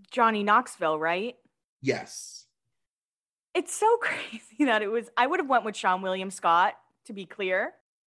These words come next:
Speaker 1: The thing about Jessica is, for a little bit after her relationship with Nick, she was with Johnny Knoxville,
Speaker 2: Mm-hmm.
Speaker 1: allegedly,
Speaker 2: Uh-huh.
Speaker 1: Bam Margera,
Speaker 2: Yep.
Speaker 1: um, John Mayer,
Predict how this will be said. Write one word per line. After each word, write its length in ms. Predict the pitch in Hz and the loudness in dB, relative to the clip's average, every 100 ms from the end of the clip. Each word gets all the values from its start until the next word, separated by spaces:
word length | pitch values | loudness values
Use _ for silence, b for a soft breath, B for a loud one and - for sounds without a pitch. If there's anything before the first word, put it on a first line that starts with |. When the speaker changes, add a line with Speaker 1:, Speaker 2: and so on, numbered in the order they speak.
| _ - | _ -10
Speaker 1:
The 180 | 262 392 | -6 -2
thing 160 | 480 605 508 | 0 2 2
about 140 | 285 | 2
Jessica 460 | 226 214 - 208 185 | 0 -2 -2 -2 -2
is, 160 | 202 | -2
for 220 | - 339 415 | -4 0 2
a 80 | 359 | 2
little 340 | 220 214 214 | 2 0 0
bit 440 | 185 185 170 170 - _ _ | 0 0 0 -4 -10 _ _
after 560 | 190 185 180 - 202 185 | 0 0 0 -2 0 0
her 180 | 170 190 | 0 -4
relationship 560 | 180 185 175 170 190 - | -2 -4 -4 -10 -12 -12
with 120 | - | -10
Nick, 460 | 196 185 156 - _ _ _ _ _ _ _ _ _ | -4 -4 -4 -8 _ _ _ _ _ _ _ _ _
she 140 | - 285 | -4 -2
was 120 | 247 | 0
with 300 | 254 247 190 | 0 0 -2
Johnny 340 | 220 220 262 | 2 2 2
Knoxville, 640 | 277 190 185 - 175 165 190 | 2 2 0 -8 -4 -4 -4
Speaker 2:
Mm-hmm. 520 | 202 _ _ _ 202 | -12 _ _ _ -2
Speaker 1:
allegedly, 640 | 185 156 160 165 160 208 - _ _ | 0 0 -4 -6 -8 -8 -16 _ _
Speaker 2:
Uh-huh. 200 | 131 123 123 - | -8 -8 -6 -2
Speaker 1:
Bam 240 | 220 226 | 0 2
Margera, 760 | 247 262 208 220 180 160 170 220 _ _ _ _ _ | 2 2 2 0 2 2 0 -4 _ _ _ _ _
Speaker 2:
Yep. 240 | 127 127 - _ _ _ _ _ _ _ _ _ 208 | -4 -4 -6 _ _ _ _ _ _ _ _ _ 0
Speaker 1:
um, 640 | 208 196 185 180 180 180 _ _ _ _ | 2 4 2 -2 -8 -16 _ _ _ _
John 420 | - 208 196 196 | -8 -2 0 0
Mayer, 440 | 190 185 170 175 | -2 -2 -2 -4